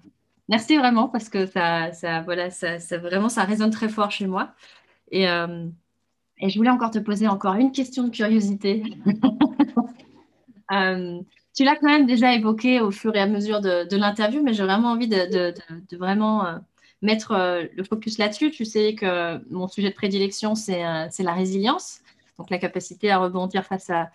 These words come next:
à l'adversité, quelle qu'elle soit, aux aléas de la vie. Et, euh, et ben, voilà, tu nous racontais, euh, l'histoire de, de Sophie, mais j'imagine que tu as eu,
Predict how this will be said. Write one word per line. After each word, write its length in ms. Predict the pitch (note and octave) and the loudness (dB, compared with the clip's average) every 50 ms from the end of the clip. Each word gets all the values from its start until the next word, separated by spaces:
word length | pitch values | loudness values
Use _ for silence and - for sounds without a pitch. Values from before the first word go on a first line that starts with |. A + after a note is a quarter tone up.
| _ _ - | _ _ -8
à 60 | - F3 | -4 -2
l'adversité, 640 | F#3 F#3+ F3+ F3+ F#3+ F#3 - - G3 G#3 - G#3 G3+ | -2 -2 -2 -2 -4 -4 -4 -6 -6 -4 -4 -6 -4
quelle 160 | G3 F3 F3+ | -4 -8 -6
qu'elle 220 | - F#3 F3+ F3+ | -4 -6 -6 -4
soit, 200 | - - A#3+ C#4+ | -2 0 2 2
aux 120 | C4 G3+ F#3+ | 2 2 0
aléas 200 | F3 F3 E3+ F3 | 0 0 0 0
de 60 | F3 | 0
la 120 | E3+ E3+ | 0 -2
vie. 240 | E3 F#3+ B3 F4 - _ _ - - _ _ _ _ _ - | 0 -2 -4 -4 -6 _ _ -20 -20 _ _ _ _ _ -2
Et, 220 | - F#3+ G3 F#3+ | 0 0 2 2
euh, 480 | F3 E3+ E3+ E3+ F3 E3+ E3 E3 D#3+ B3 B3+ - _ _ _ _ _ _ - | 0 -2 -2 -6 -8 -8 -10 -8 -8 -10 -10 -12 _ _ _ _ _ _ -8
et 60 | F#3 | -4
ben, 240 | F#3 F3+ F3+ F3 F3 | 0 0 0 0 0
voilà, 220 | G3+ F#3+ F#3+ G3 | 0 0 0 0
tu 140 | G3 - F#3+ | -2 -4 -6
nous 80 | F3+ | -6
racontais, 500 | F3 E3+ E3+ F3 F#3+ F#3+ - G3+ G3 G3 | -4 -6 -6 -6 -8 -6 -4 -2 -2 0
euh, 200 | F#3+ F3+ E3 E3 | 0 -2 -2 -4
l'histoire 380 | E3 F3 F3 - - F#3 F3+ F#3 | -6 -8 -10 -6 -2 -2 -2 -2
de, 220 | F3+ E3+ E3 D#3+ | -2 -6 -6 -6
de 60 | D#3+ E3+ | -8 -10
Sophie, 420 | - - F#3+ F#3+ - - C4 C#4 | -10 -10 -8 -8 -6 -2 -2 -2
mais 100 | A#3 F3+ | -2 -2
j'imagine 400 | - F#3 F#3 F3 F3+ F#3 G#3+ G#3 | -4 -6 -6 -4 -4 -4 -4 -6
que 80 | - F3+ | -6 -8
tu 120 | F3 - | -6 -4
as 100 | E3+ E3+ | -2 -2
eu, 180 | F3+ F3+ F#3 | -2 -4 -6